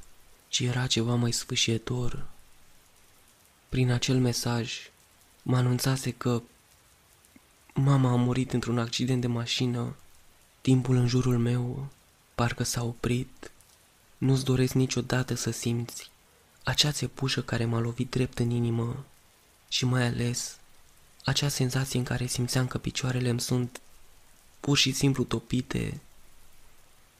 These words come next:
într-o goană pe care nu o puteam controla. M-am îndreptat spre mașină,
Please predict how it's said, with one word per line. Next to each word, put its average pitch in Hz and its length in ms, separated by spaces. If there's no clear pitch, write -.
într-o 127 260
goană 131 280
pe 131 100
care 123 240
nu 123 160
o 123 40
puteam 120 360
controla. 120 680
M-am 127 220
îndreptat 123 520
spre - 200
mașină, 120 720